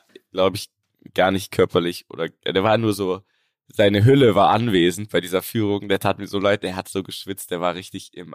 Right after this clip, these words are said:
im Sack. Aber, ähm, wurde dann, Gott sei Dank, irgendwann besser. Also wir haben angefangen im, äh, im N-F-L-Hauptquartier, ne? Ein Riesenteil neben dem SoFi Stadium.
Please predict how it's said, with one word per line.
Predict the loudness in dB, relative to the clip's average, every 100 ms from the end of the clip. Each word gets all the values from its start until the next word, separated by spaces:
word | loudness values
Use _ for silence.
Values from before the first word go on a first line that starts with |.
| -20
im | -20 -20 -12
Sack. | -8 -8 -8 _ _ -20 -20 -20 -20 _ _ -2
Aber, | 2 2 2 0 2 -2 -6
ähm, | -6 -6 -8 -12 0
wurde | 4 4 4
dann, | 2 2 -6 _ _ _
Gott | -6 -4
sei | 0
Dank, | -2 -2
irgendwann | -6 -4 0
besser. | 0 2 0 -2 _ _ _ _ _ _ _ _ -10 -2
Also | 2 2 4
wir | 4
haben | 4
angefangen | 2 2 2 2 0 -8 _ _ _ _ _ _
im, | 0 0 0 2
äh, | 4 4
im | 0 0
N-F-L-Hauptquartier, | 2 2 0 0 2 2 0 -6 -8 0 0 0 -6 -2 -2 -2 -4 -2 -4 _ _ _ _ -2
ne? | 0 -2 _ _ _ -18 -4
Ein | 2 2
Riesenteil | 2 2 0 -4 -6 0 2 2 2
neben | 2 2 2 0
dem | 2 2 -4
SoFi | -4 0 0 0 -4
Stadium. | -6 -8 -6 -6 -10